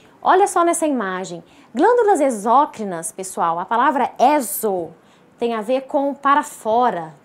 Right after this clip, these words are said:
tá? Externo, tá? Es, né, de externo. Por quê? Porque aquilo que é produzido, a secreção, ela vai ser eliminada para a superfície,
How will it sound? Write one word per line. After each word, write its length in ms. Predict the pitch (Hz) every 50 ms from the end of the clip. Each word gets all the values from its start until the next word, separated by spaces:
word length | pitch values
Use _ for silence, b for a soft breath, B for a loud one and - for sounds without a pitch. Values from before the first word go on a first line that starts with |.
| _
tá? 320 | - 185 196 233 294 330 294 -
Externo, 840 | 269 - - - - _ 247 220 226 240 240 - - 190 175 156 160 - -
tá? 280 | 185 185 226 269 269 - b b b b -
Es, 500 | 208 214 214 208 214 - - - - -
né, 220 | 190 185 214 220
de 120 | 175 202
externo. 680 | 208 208 208 - - - 214 214 202 190 175 160 147 143 151 147 B B B B B B B B B B B B B _ _ _
Por 180 | - 403 403 -
quê? 420 | - - 294 254 226 208 202 - - _
Porque 220 | - 254 - -
aquilo 540 | 294 311 320 - - - 381 466 427 440 427
que 200 | 415 - 330 339
é 80 | 285 277
produzido, 880 | 277 - - 330 370 320 339 294 233 - 240 285 330 392 240 202 220
a 80 | 202 214
secreção, 1000 | - - - 359 349 - 294 285 - - - - - 214 359 381 320 240 160 147 B B B B B B B -
ela 200 | 247 277 311 277
vai 140 | 285 302 294
ser 140 | - 330 320
eliminada 500 | 302 311 294 277 262 269 262 269 285 -
para 420 | - 294 285 277 262 247 262 330
a 80 | 359 -
superfície, 1000 | - - 370 415 403 415 403 - - - - 294 285 294 - - - - 147